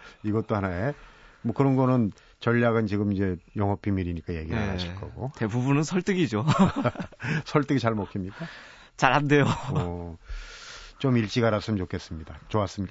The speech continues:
Speaker 1: 뻔했는데, 저도 그런 책이 많았었는데.
Speaker 2: 네.
Speaker 1: 어, 책도 내셨어요?
Speaker 2: 네, 이천십 년에 이상한 나라의 헌책방이라는 책을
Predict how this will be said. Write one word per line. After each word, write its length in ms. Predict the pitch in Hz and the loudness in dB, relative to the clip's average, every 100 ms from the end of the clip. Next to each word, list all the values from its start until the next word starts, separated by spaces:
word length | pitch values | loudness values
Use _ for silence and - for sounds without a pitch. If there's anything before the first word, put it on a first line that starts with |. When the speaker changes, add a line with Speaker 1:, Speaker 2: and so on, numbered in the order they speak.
| - | -6
Speaker 1:
뻔했는데, 560 | - 92 87 82 80 107 | -4 -2 -2 -4 -6 -6
저도 280 | 104 101 92 | -4 -4 -4
그런 200 | 95 90 | -6 -6
책이 200 | 95 92 | -6 -6
많았었는데. 880 | 80 78 - 123 - 117 - - 120 | -6 -6 0 0 0 -4 -4 -8 -4
Speaker 2:
네. 340 | 110 90 85 104 107 - - | -2 -4 -6 -10 -14 -20 -4
Speaker 1:
어, 520 | 135 127 127 127 123 | 0 2 4 4 2
책도 360 | - 208 214 214 | 2 0 2 4
내셨어요? 540 | 160 135 - 117 120 - _ _ _ - | 4 4 0 -2 -4 -6 _ _ _ -2
Speaker 2:
네, 720 | 117 123 117 101 87 95 110 | 2 2 2 0 -2 -6 -10
이천십 480 | 98 98 120 113 123 | -12 -6 -4 -2 -2
년에 920 | 131 127 123 113 107 107 107 104 92 - - - - | 0 2 2 2 2 0 2 0 -2 -8 -18 -20 -10
이상한 400 | 98 117 117 107 | -2 0 2 2
나라의 260 | 95 95 95 | 0 0 -2
헌책방이라는 720 | 110 127 101 98 95 98 101 | -6 -8 -6 -4 -2 -4 -6
책을 540 | - 107 107 101 | -8 -6 -6 -6